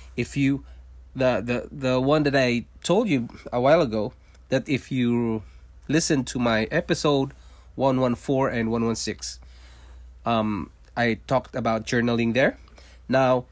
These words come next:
when you s-, if you started it, you're now in f-, the fourth day of your journaling. And, and without, it should be consistent, guys. Should be fourth day straight.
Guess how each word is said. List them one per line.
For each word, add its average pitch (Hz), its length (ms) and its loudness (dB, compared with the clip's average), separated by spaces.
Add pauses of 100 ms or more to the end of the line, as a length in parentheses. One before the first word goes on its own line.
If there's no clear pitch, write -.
(120)
when 123 160 0
you 120 80 0
s-, - 220 -2
if 139 200 -4
you 131 80 -2
started 226 500 4
it, - 220 -2 (420)
you're 160 240 4
now 160 300 8
in 139 160 0
f-, - 560 -12
the 123 160 0
fourth 135 500 -2 (180)
day 110 400 0 (460)
of 120 220 -2
your 110 180 0
journaling. 123 480 -2 (1080)
And, 117 440 -2 (720)
and 123 280 0
without, 127 440 0 (140)
it 120 140 -4
should - 420 0
be 123 60 -4
consistent, 117 640 2
guys. 104 480 -2
Should - 200 -6
be 110 100 -6
fourth - 880 -4
day 117 160 -2
straight. - 420 -4